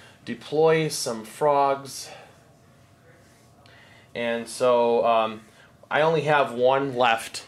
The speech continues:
in my, uh, in my pool here.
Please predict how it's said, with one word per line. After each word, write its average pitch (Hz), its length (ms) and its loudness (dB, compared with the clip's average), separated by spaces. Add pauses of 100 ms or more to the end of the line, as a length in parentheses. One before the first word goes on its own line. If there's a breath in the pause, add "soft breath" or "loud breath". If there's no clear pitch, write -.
in 117 380 -2
my, 104 480 -2
uh, 92 280 -2
in 104 140 -8
my 98 320 -6
pool 123 360 -2
here. 98 540 -2